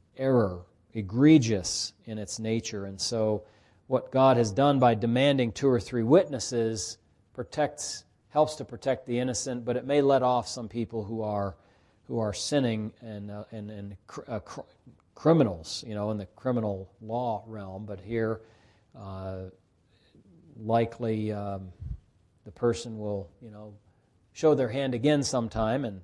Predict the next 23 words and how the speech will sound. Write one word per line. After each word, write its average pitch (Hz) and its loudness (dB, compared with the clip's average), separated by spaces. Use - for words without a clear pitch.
so 107 -8
even 113 -6
if 107 -12
there 110 -2
aren't 110 -4
two 120 -6
or 104 -4
three 110 -10
witnesses 110 -6
this 113 -6
time, 107 -8
maybe 107 -10
there 107 -4
will 107 -4
be 104 -10
more 107 -2
over, 101 -4
built 104 -6
up 104 -12
over 98 -10
time 98 -12
to 120 -6
that. 95 -8